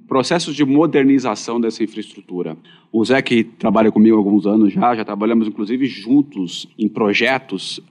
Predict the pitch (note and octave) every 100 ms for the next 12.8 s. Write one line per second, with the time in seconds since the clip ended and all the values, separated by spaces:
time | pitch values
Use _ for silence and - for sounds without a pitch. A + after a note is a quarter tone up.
0 | - A#2+ D#3+ C#3 C3+ A#2+ B2+ B2 C#3+ B2+
1 | B2 A#2+ C3+ D3 C3 G#2+ G2+ B2+ C3+ G#2+
2 | F#2+ E2 - B2 A#2 A#2 G2+ B2+ B2+ A#2
3 | A#2+ G#2+ A#2+ B2+ G#2+ G2+ F#2+ F#2+ F2+ D#2+
4 | C#2+ - D#2+ E2 C3 E3+ E3 C#3 - -
5 | F#2+ - A2+ A#2+ A2+ G#2+ F#2 F#2 F#2+ C3
6 | G3+ D3 D3 C3 - F2+ E2+ E2+ E2+ G2
7 | F#2+ F#2 - F#2+ G2 G2 D#2+ D2+ - -
8 | C#3 - - D#3 - C3+ B2 D3+ B2+ -
9 | A2 G2 G#2+ G2+ G2 G2+ G2+ G2 F2 -
10 | C3 C#3 C#3 C3 A2 A#2+ G2+ G#2 G#2 G#2
11 | G2 G2+ G2 G#2+ G#2+ G2 F#2+ F#2 G2+ G2
12 | F2 E2+ F2 E2 F2 D#2+ D#2 C#2+